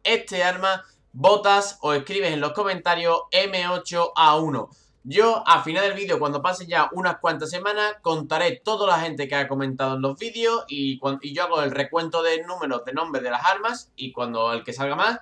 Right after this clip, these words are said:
pues así lo consigo. Y así que bueno, chicos, la secundaria sería el cuchillo balístico, chavales.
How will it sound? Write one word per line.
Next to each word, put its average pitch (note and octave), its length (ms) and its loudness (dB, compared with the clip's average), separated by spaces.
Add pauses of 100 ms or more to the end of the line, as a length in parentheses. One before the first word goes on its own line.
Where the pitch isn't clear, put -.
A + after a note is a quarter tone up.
pues A2+ 360 -6 (220)
así D#3 220 4
lo D3+ 80 0
consigo. B2 420 -4 (220)
Y F3+ 80 0
así G#3+ 180 2
que A3 100 2
bueno, G#3+ 360 2
chicos, G3 380 4
la A3+ 200 4
secundaria G3+ 560 2
sería F3+ 460 2 (200)
el F3+ 440 0
cuchillo F3 960 -2
balístico, C#3+ 800 2
chavales. C#3 420 0